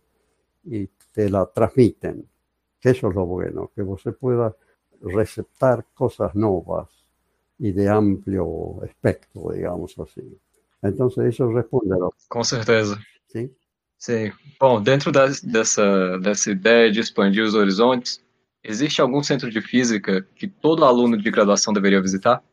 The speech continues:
Speaker 2: na sua opinião?
Speaker 1: Bueno, acá en el país, dice, o en, en general.
Speaker 2: Eu diria no mundo, eu diria
Speaker 1: Ah,
Speaker 2: no
Speaker 1: bueno.
Speaker 2: geral.
Speaker 1: Hay muchos, ¿no? Tem muito. Por ejemplo, el,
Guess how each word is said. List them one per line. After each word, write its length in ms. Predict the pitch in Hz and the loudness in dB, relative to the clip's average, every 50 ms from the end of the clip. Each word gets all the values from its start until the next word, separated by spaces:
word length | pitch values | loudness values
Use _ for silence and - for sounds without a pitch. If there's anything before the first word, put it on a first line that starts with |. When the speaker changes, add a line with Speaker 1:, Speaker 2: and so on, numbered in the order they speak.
| _ _ _ - | _ _ _ -10
Speaker 2:
na 100 | 95 90 | -8 -8
sua 160 | - - 95 | -6 -6 -8
opinião? 340 | - - 98 104 113 120 - _ _ _ _ _ _ _ _ | -4 -2 0 0 0 -2 -4 _ _ _ _ _ _ _ _
Speaker 1:
Bueno, 600 | - 151 190 185 127 107 101 101 104 107 107 98 - - - - - - - - _ _ _ _ _ _ | -2 2 2 4 4 4 2 2 2 2 2 0 -2 -10 -18 -18 -18 -18 -20 -20 _ _ _ _ _ _
acá 280 | - 101 98 - 131 127 | -4 -4 -2 2 4 4
en 80 | 120 | 4
el 100 | 104 92 - | 4 2 0
país, 360 | - 92 90 123 175 190 127 | 0 0 2 2 2 2 0
dice, 460 | 127 165 175 - - 123 95 87 90 - _ _ _ _ _ _ _ _ _ _ _ _ | -2 -4 -6 -6 -8 -8 -8 -8 -10 -12 _ _ _ _ _ _ _ _ _ _ _ _
o 140 | - 95 95 | -6 -4 -4
en, 280 | 90 90 87 87 87 - - - - | -2 -2 -4 -4 -6 -8 -10 -12 -12
en 240 | 95 85 87 92 87 | -10 -10 -10 -8 -4
general. 500 | 95 104 101 95 90 80 80 85 - - _ _ _ _ _ _ _ - | -4 -2 0 0 0 -2 -2 -4 -6 -10 _ _ _ _ _ _ _ -14
Speaker 2:
Eu 80 | 123 | -12
diria 320 | 139 151 165 147 151 180 202 | -8 -6 -2 0 2 2 2
no 80 | 202 | 2
mundo, 300 | - 131 139 160 123 110 107 - _ _ - | 2 2 2 2 0 -2 -4 -8 _ _ -16
eu 80 | 113 | -10
diria 220 | 110 120 123 135 131 120 107 | -8 -4 -2 0 0 0 0
Speaker 1:
Ah, 40 | 98 101 | -2 -4
Speaker 2:
no 80 | 104 98 | -4 -6
Speaker 1:
bueno. 280 | 120 131 113 87 101 | -6 -6 -8 -8 -8
Speaker 2:
geral. 320 | 107 98 95 101 101 98 - _ _ - | -8 -6 -4 -4 -4 -4 -6 _ _ -2
Speaker 1:
Hay 160 | 226 208 160 120 | 0 0 0 0
muchos, 560 | 113 156 185 151 101 78 - - 95 85 78 | -2 -4 -4 -4 -6 -8 -10 -10 -10 -8 -4
¿no? 200 | 95 120 156 139 | -2 -2 -2 -2
Tem 220 | 127 - 147 131 95 | -4 -4 -4 -4 -2
muito. 500 | 87 101 131 147 113 92 92 - - 87 | -2 -2 -2 -2 -2 -4 -8 -10 -12 -14
Por 180 | - 104 101 98 | -8 -8 -8 -6
ejemplo, 580 | 98 120 123 127 120 - 131 117 107 104 101 | -4 -4 -4 -4 -6 -6 -8 -6 -4 -4 -4
el, 440 | 95 92 90 90 87 87 87 90 | -4 -4 -6 -6 -6 -8 -8 -10